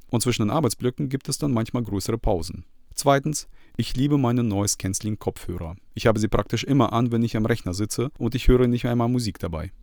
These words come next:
Sie isolieren die Umgebung gut genug, damit ich in meinem kleinen, stillen Universum sitzen und normal arbeiten kann. Das Beste ist aber, dass sie sowohl mit meinem Rechner als auch mit meinem Handy verbunden sind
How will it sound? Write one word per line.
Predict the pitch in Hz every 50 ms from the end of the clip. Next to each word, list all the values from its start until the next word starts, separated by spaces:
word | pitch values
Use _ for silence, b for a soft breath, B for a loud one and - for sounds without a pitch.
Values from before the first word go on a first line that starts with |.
| - - - -
Sie | 110 110 131 160 175
isolieren | 170 170 175 170 160 170 170 156
die | 156 160
Umgebung | 160 156 131 143 147 143 147 139 120
gut | 127 139 147 -
genug, | - 151 139 120 127 139 -
damit | - 123 120 127 -
ich | 139 135 -
in | 131 120
meinem | 113 113 117 117 113
kleinen, | - 101 98 104 107 107
stillen | - - - 101 104 107 110
Universum | 107 110 104 104 98 104 107 107 110 98
sitzen | 101 117 123 - - 139 135
und | 120 120 123 -
normal | 135 131 127 123 123 127
arbeiten | - - 95 90 92 85 85 - 92 92
kann. | - 87 87 87 90 - - - - - -
Das | - 120 127 -
Beste | - 175 180 - - 110
ist | 107 104 -
aber, | - - 101 104 120 120
dass | 120 131 123 -
sie | - 139 131
sowohl | 127 135 131 123 120 131 127
mit | 127 127 120 -
meinem | 117 113 113 113 110
Rechner | 110 110 - - - 120 101
als | 98 104 - -
auch | 110 117
mit | 117 104
meinem | - 113 110 110
Handy | 110 143 165 147 113 -
verbunden | - 98 87 90 87 85 85 107 113 104
sind | 113 135 160 -